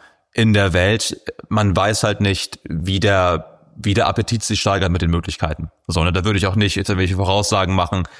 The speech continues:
mit Blick auf den friedlichen chinesischen Charakter oder sowas. Äh, das nicht. Aber ich glaube sozusagen, von, wenn wir die Let-, uns die letzten Jahrzehnte anschauen,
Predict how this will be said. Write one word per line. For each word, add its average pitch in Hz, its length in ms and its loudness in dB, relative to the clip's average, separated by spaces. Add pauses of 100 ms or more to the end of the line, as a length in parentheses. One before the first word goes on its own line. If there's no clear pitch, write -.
(140)
mit 92 200 0
Blick 101 300 -2
auf 92 200 -2
den 87 180 0
friedlichen 92 480 -6
chinesischen 90 340 -2
Charakter 90 420 -2
oder 82 140 0
sowas. 90 400 -2 (280)
Äh, 87 180 0
das 85 240 -2
nicht. 139 260 0
Aber 92 120 0
ich 87 80 0
glaube 95 180 -4
sozusagen, 95 380 0 (180)
von, 110 380 0 (280)
wenn 104 200 -2
wir 104 80 2
die 104 60 2
Let-, 113 200 0
uns 117 100 -2
die 107 60 0
letzten 117 320 0
Jahrzehnte 110 460 0
anschauen, 120 480 0